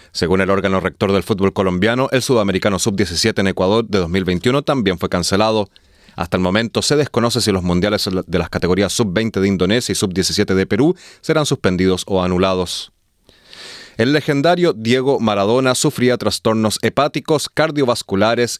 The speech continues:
y renales y consumía psicofármacos, pero no había signos de alcohol ni estupefacientes en los estudios histopatológicos y toxicológicos, informó la fiscalía que investiga su muerte ocurrida el veinticinco de noviembre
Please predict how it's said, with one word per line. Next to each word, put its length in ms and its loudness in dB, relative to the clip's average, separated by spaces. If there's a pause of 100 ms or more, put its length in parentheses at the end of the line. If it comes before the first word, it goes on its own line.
y 140 4
renales 640 0 (160)
y 80 2
consumía 420 2
psicofármacos, 840 -2
pero 180 0
no 80 2
había 180 2
signos 320 0
de 80 2
alcohol 420 0 (240)
ni 140 2
estupefacientes 960 -2
en 100 2
los 140 0
estudios 540 0
histopatológicos 1040 -2
y 80 -4
toxicológicos, 920 0 (300)
informó 420 2
la 80 0
fiscalía 480 0
que 120 -4
investiga 400 0
su 120 -2
muerte 460 0 (240)
ocurrida 600 0
el 140 2
veinticinco 720 0
de 140 0
noviembre 520 0